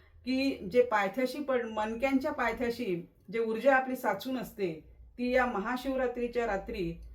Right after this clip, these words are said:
आपल्या शीर्षस्थानी जाऊन ती अधोरेखित होते. म्हणजे आपल्यामधील जी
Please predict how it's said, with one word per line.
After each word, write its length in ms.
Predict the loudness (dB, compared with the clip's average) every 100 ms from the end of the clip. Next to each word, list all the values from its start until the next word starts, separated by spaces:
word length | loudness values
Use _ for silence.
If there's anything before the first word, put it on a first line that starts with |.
| -16 -16 -4
आपल्या 300 | -4 2 2
शीर्षस्थानी 840 | 2 0 0 -2 -4 -4 -6 -4 -4
जाऊन 400 | 0 0 0 -4 -10 _ 0
ती 120 | 4
अधोरेखित 720 | 4 4 6 6 6 -6 -4 -6 -8 -20 _ -6
होते. 400 | -4 -4 -8 -10 -16 -20 -14 -6
म्हणजे 220 | 2 4
आपल्यामधील 680 | 4 2 0 0 0 0
जी 260 | 0 -2 -6